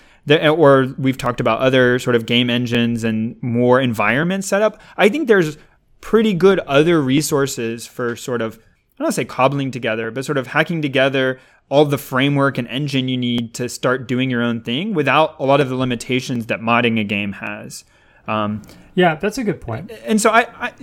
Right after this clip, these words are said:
Speaker 1: I also have, similar to you, uh, one of the first things I started doing was trying to mod video games and,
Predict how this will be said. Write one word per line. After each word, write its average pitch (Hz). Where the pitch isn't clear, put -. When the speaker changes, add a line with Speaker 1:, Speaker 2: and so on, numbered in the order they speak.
Speaker 1:
I 196
also 156
have, 139
similar 135
to 123
you, 117
uh, 123
one 143
of 143
the 131
first 151
things 131
I 123
started 113
doing 113
was 107
trying 113
to 107
mod 104
video 107
games 104
and, 104